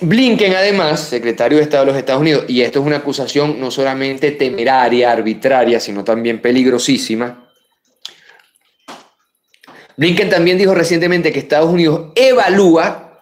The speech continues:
si Venezuela cumple con los requisitos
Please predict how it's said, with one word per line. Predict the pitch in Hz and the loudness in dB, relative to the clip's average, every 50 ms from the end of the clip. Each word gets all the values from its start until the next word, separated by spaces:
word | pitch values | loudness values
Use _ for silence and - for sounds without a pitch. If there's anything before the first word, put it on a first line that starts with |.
| - - - | -20 -18 -8
si | - - 156 | -4 0 0
Venezuela | 147 151 147 147 143 - - 185 185 185 170 - - | 2 2 0 0 -2 0 0 2 2 2 0 -2 -4
cumple | - 196 233 262 277 262 262 - 262 240 233 | -2 0 2 2 2 0 -2 -2 0 0 0
con | 240 170 160 156 | 0 0 0 0
los | 151 147 147 | 0 0 0
requisitos | 147 143 139 - 135 127 - - 190 208 196 208 214 214 214 - - | -2 -4 -4 -6 -8 -10 -8 -8 -6 -6 -4 -2 -4 -4 -4 -6 -16